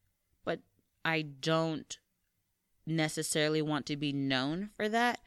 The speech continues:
So taking a beat, even if that means writing out what I'm feeling in that moment and not sending it. Um, also, now at thirty-three, establishing boundaries and being comfortable and okay with those boundaries.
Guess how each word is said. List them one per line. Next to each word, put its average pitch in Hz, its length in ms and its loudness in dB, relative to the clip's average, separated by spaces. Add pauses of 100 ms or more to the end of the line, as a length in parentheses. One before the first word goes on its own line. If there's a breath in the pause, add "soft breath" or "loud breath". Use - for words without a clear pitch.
(180 loud breath)
So - 160 -2
taking 185 460 0
a 220 80 0
beat, 160 440 -2
even 170 200 2
if 175 80 -2
that 170 220 0
means 156 420 0
writing 165 420 2
out 160 160 2
what 165 120 2
I'm 165 120 0
feeling 165 320 2
in 160 80 0
that 160 160 -2
moment 160 340 0
and 151 300 0
not 143 400 0
sending 135 600 -2
it. 76 140 -4 (960 soft breath)
Um, 131 680 0 (960)
also, 202 560 2
now 160 680 2
at - 160 -8
thirty-three, 190 840 0
establishing 165 920 -2
boundaries 185 760 0 (460)
and 165 160 0
being 160 220 2
comfortable 214 760 0
and 175 140 2
okay 156 400 0
with 151 160 -4
those 135 220 -4
boundaries. 120 680 -2